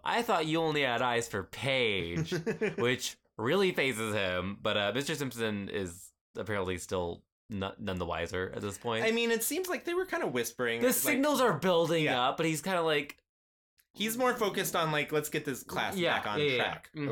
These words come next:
Speaker 2: Okay, kids?"
Speaker 1: Mm-hmm. So at lunch, Emma is still pissed about what happened in class with Chris and his slut-shaming.
Speaker 2: Yeah, and this girl walks up with Darcy,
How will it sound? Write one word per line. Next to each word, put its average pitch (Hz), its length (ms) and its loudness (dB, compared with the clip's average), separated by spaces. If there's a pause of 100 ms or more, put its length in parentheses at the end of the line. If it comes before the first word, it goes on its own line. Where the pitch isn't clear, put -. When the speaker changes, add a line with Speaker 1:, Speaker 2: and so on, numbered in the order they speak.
Speaker 2:
Okay, 120 160 -2
kids?" 127 580 -6 (300)
Speaker 1:
Mm-hmm. 117 280 -8 (1400)
So 147 200 0
at 135 80 0
lunch, 120 500 -2 (360)
Emma 127 160 0
is 131 160 0
still 127 260 0
pissed 127 300 -4
about 104 200 0
what 107 100 -2
happened 101 380 -2
in 92 80 -6
class 92 460 -4 (580)
with 117 180 -6
Chris 117 440 -6
and 101 120 -6
his 98 260 -6 (120)
slut-shaming. 110 540 -6 (240)
Speaker 2:
Yeah, 139 260 -2 (320)
and 185 140 0
this 170 160 -2
girl 226 300 0
walks 123 300 -2
up 127 140 -4
with 143 140 -6
Darcy, 147 580 -4